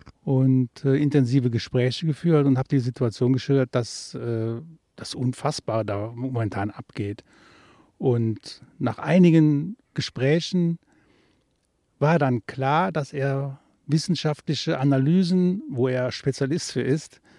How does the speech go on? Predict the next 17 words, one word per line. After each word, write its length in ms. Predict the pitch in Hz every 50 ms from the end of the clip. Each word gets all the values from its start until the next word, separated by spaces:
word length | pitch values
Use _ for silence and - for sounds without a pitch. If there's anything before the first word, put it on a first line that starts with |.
| _ _
auf 140 | - 127 -
vielen 340 | - - 160 180 170 139 117
Gebieten, 460 | 110 107 113 120 123 - 151 139 127 - - - - - _ _ -
mir 140 | 139 135 123
klipp 200 | - 151 175 165
und 80 | 160
klar 240 | - 123 131 123 139
gesagt 400 | 135 143 123 143 139 131 - -
hat, 440 | 147 156 151 - - - - - - -
äh, 180 | 139 131 127
da 120 | 120 117 120
kommen 440 | - 156 151 147 143 139 139 127 117
drei, 400 | 127 - 120 123 131 131 160 -
vier 360 | - - 151 143 135 120 117
Wellen 480 | 123 123 123 135 147 151 151 151 151 175
und, 500 | - 147 131 123 123 117 - - - -
ähm, 560 | - 120 117 117 120 120 123 123 120 120 120